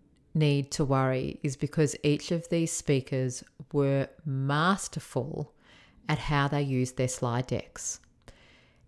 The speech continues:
Each of these speakers kept their audience engaged. They did not deliver a death by PowerPoint presentation, even though the information that they were delivering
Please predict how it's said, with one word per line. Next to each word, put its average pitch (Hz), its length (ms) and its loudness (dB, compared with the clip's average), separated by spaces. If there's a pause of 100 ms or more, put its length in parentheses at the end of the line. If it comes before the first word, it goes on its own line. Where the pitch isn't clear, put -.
(160)
Each 185 320 4
of 196 140 6
these 190 240 6
speakers 147 580 2
kept - 260 -2
their 139 280 2
audience 156 480 2
engaged. 127 680 -2 (320)
They 151 160 4
did 151 240 2
not 156 420 2
deliver 147 440 0
a 131 40 0
death 131 300 -2
by 131 160 0
PowerPoint 127 560 0
presentation, 131 840 -2
even 240 320 4
though 202 540 2 (180)
the 185 140 2
information 180 520 2
that - 100 -6
they 170 120 4
were 165 80 6
delivering 165 580 0